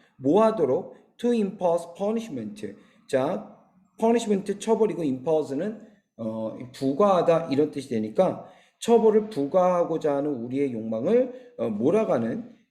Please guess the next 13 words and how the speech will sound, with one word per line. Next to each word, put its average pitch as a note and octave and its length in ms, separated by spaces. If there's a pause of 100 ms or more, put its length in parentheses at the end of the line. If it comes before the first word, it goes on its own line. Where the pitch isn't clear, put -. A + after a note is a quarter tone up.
보다 - 280
더 E3 80
핵심적인 F#3+ 800
모티브를 D#3+ 760
더 D#3+ 180
잘 E3+ 320
이해하도록 C#3 840
도와줄 D3 880
수 A3+ 580
있다. - 580
이렇게 C3 540
되는 C#3+ 260
거죠. G#2 240